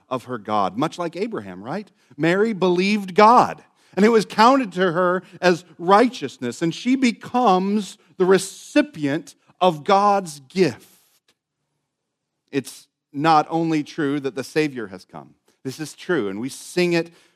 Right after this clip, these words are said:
We have songs filled with it. But what's also true is the Savior has come for Mary. It's true that the Savior has come for her.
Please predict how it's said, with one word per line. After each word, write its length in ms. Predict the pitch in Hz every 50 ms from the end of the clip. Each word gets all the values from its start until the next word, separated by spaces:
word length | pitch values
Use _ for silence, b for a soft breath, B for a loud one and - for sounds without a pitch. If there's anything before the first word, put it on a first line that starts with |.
| b b b
We 80 | _ 104
have 100 | 104 104
songs 460 | - - - 190 170 165 160 160 156
filled 460 | - - _ - 185 185 190 190 165
with 260 | 143 123 110 104 - 101
it. 180 | 92 - -
But 140 | - 135 147
what's 180 | 156 151 - -
also 380 | - 180 190 190 185 180 170
true 320 | 147 - - 180 175 160 160
is 220 | - 156 143 -
the 100 | 165 151
Savior 420 | - - 190 190 190 185 190 175
has 200 | 160 160 160 -
come 500 | - - 180 180 180 170 165 151 143 135 - _ _ _ _ _ _ _ _ _ _ _
for 120 | _ 170
Mary. 640 | 156 156 160 160 156 156 147 123 139 - - - _ _ _ _ _ _ _ _ _ _ _ _ _ _ _ _ _ _ _ _ _ _ _ -
It's 180 | 143 - -
true 400 | - - - 202 214 214 196 185 160
that 140 | 165 165
the 80 | 170 170
Savior 480 | 165 - - 185 202 214 165 165 170 151
has 220 | 165 165 143 -
come 640 | _ - 180 202 202 190 175 160 151 143 143 139 - _ _ _ _ _ _ _ _ _
for 340 | _ _ _ - 175 156 147
her. 560 | 135 - - 165 180 180 160 135 101 85 73